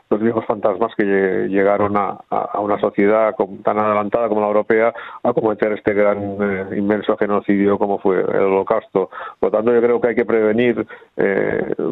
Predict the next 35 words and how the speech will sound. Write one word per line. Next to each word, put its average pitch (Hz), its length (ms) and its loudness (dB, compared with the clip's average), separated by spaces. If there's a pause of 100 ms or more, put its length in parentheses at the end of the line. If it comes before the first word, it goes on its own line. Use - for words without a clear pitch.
(100)
futuras, 107 600 2
eh, 104 360 0 (640)
derivas 107 500 2
hacia 110 280 0
este - 160 -2
sentido 123 520 2 (340)
y, 131 300 2 (300)
eh, 107 640 2
desde 101 200 2
la 101 80 2
Diputación 107 640 2
y 113 160 2
de 104 260 0
Lleida 120 380 2
y 98 400 0
también, 107 400 -2
eh, 101 920 -2
por 107 120 -2
la 104 100 0
parte 113 220 -2
que 117 80 2
me 113 120 0
toca, 110 440 0
mi 98 180 -2
modesta 101 380 0
parte, 117 420 -2 (320)
esta - 300 0
exposición 117 720 2
y 107 160 2
las 101 260 2
conferencias 110 640 0
y 110 40 2
los, 98 260 0
y 107 60 2
los 98 280 2